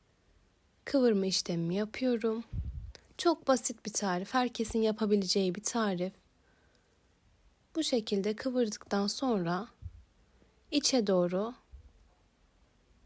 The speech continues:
çeviriyorum hamurumu. Devam ediyorum.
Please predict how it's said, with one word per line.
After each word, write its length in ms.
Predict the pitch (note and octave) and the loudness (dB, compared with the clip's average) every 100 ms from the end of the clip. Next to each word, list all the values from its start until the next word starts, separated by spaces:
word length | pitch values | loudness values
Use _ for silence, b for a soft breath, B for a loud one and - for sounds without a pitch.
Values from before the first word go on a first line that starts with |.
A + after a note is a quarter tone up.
| _ _ _ _ _ | _ _ _ _ _
çeviriyorum 760 | - C#4+ C4 A#3+ G#3 F3+ E3+ F3 | 0 4 6 6 6 4 2 0
hamurumu. 680 | B3 B3+ B3+ B3+ A#3+ A#3+ B3 _ - - - - - - - - - - - - _ _ _ - - - - - - _ _ - - - - - - - | 0 2 2 0 0 -2 -6 _ -20 -20 -20 -20 -20 -20 -20 -20 -20 -20 -20 -20 _ _ _ -20 -20 -20 -20 -20 -20 _ _ -20 -20 -20 -20 -20 -20 -6
Devam 440 | D4 C4 A3+ G3 F#3 | -2 0 2 0 0
ediyorum. 720 | E3+ F#3 E3+ E3+ E3+ F3 | -2 -2 -4 -4 -4 -6